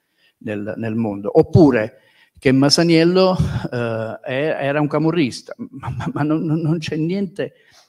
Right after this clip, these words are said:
eh, di storica, anche Bar-, Barbero, che è uno storico che io rispetto e stimo tantissimo, ha, si è lasciato andare anche lui a cose di questo tipo.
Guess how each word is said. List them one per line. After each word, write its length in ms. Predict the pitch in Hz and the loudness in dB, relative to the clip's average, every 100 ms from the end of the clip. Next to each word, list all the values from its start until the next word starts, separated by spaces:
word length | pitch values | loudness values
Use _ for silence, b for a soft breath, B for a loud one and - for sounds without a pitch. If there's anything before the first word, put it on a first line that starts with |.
| _ | _
eh, 240 | 131 104 90 | -16 -14 -12
di 240 | 135 131 131 | -8 -8 -6
storica, 520 | - - 156 139 135 | -8 -2 -2 -2 -6
anche 280 | 143 165 151 | -6 -6 -6
Bar-, 340 | 127 120 123 - | -6 -8 -10 -12
Barbero, 580 | 127 131 180 143 95 | -12 -8 -6 -6 -8
che 140 | - - | -12 -20
è 140 | - | -20
uno 160 | 101 95 | -20 -20
storico 380 | - 113 107 104 | -14 -14 -14 -16
che 100 | 107 | -16
io 140 | 101 | -16
rispetto 500 | 104 - 117 110 104 | -20 -18 -14 -14 -14
e 40 | |
stimo 280 | - 113 107 | -16 -16 -16
tantissimo, 640 | 107 110 - 147 - 110 104 | -14 -14 -10 -10 -10 -14 -14
ha, 360 | - - 117 - b b b - | -16 -18 -20 -20 b b b -12
si 160 | - | -8
è 40 | 123 | -6
lasciato 340 | 123 - 127 | -6 -6 -4
andare 260 | 127 131 147 | -4 -2 -4
anche 220 | 147 127 | -6 -4
lui 260 | 147 175 | -2 -2
a 80 | 113 | -4
cose 280 | - 107 110 | -6 -14 -14
di 80 | 107 | -14
questo 280 | 113 - 123 | -16 -14 -16
tipo. 380 | 135 90 - | -16 -16 -16